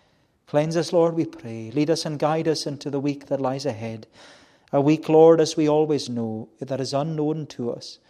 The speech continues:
But, Lord, we give thanks that Thou art the one who is all-knowing,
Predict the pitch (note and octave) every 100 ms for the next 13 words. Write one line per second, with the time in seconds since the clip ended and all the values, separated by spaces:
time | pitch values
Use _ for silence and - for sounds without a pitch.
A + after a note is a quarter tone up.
0 | _ _ _ _ _ C#3 C3 C3+ C#3+ C#3+
1 | C#3+ C3 - - A2 G#2+ G#2 - A#2+ -
2 | C3 B2+ C3 C#3 C#3 C#3+ C#3+ B2 C#3 C3+
3 | C#3 C3+ B2+ A#2+ A2+